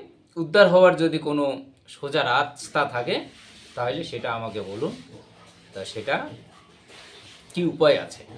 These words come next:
তো পুলস্ত্য কহিলেন, পুলস্ত্য মুনি কহিলেন, "হে মহা-, মহাভাগ, তুমি একটি গোপনীয় উত্তম বিষয়ে প্রশ্ন করিয়াছ।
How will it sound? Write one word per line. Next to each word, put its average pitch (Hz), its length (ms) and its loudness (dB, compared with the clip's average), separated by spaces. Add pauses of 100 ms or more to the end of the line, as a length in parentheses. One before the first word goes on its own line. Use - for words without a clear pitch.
(1080)
তো 143 160 -4
পুলস্ত্য 214 540 4
কহিলেন, 170 580 4 (260)
পুলস্ত্য 170 380 -2
মুনি 151 340 -2 (420)
কহিলেন, 117 460 -4 (440)
"হে 214 280 10
মহা-, 147 800 -2
মহাভাগ, 143 840 2 (260)
তুমি 214 260 2
একটি 208 300 2
গোপনীয় 185 600 0
উত্তম 175 560 -2
বিষয়ে 170 420 0
প্রশ্ন 127 440 -8
করিয়াছ। 95 420 -10